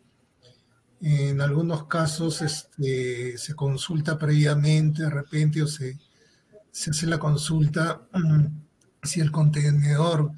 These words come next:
que se va a utilizar es el adecuado, ¿no? Normalmente las aerolíneas también, eh, ya conocen est-, estos requisitos para transporte. Las jaulas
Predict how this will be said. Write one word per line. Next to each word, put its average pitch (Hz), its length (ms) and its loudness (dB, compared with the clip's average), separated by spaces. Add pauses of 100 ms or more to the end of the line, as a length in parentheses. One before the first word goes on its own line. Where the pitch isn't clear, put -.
(360)
que 151 120 -4
se 135 320 -2
va 147 100 0
a 160 60 4
utilizar 147 640 0
es 147 160 -2
el 139 100 -2
adecuado, 131 800 -2
¿no? - 140 -12 (920)
Normalmente 151 600 4
las 139 500 2
aerolíneas 151 680 2
también, 139 500 -2
eh, 135 140 -2
ya 131 140 -2
conocen 139 640 -2
est-, 127 480 -10
estos 147 280 -6
requisitos 147 520 -6
para 131 200 -6
transporte. 127 720 -8 (920)
Las 139 400 -2
jaulas 170 800 2